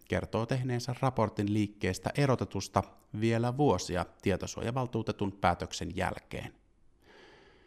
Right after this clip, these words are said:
Jehovan todistajien oikeuskomiteoiden toimintaa käsittelevän ohjekirjan mukaan tietoja erottamisen syistä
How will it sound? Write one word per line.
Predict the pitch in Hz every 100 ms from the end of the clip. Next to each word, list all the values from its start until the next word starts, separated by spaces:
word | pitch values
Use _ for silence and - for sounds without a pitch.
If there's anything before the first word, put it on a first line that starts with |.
| _ _ _
Jehovan | 113 131 139 135
todistajien | 139 131 - 135 131
oikeuskomiteoiden | 139 131 131 120 - 117 117 113 135
toimintaa | - 151 127 117 113 110
käsittelevän | 107 107 - 107 110 110
ohjekirjan | 143 127 95 - 92 87 87
mukaan | 87 87 90 87 90 - - _
tietoja | 123 123 117 110 110 - -
erottamisen | 123 110 - - 107 120 139
syistä | - 143 - 117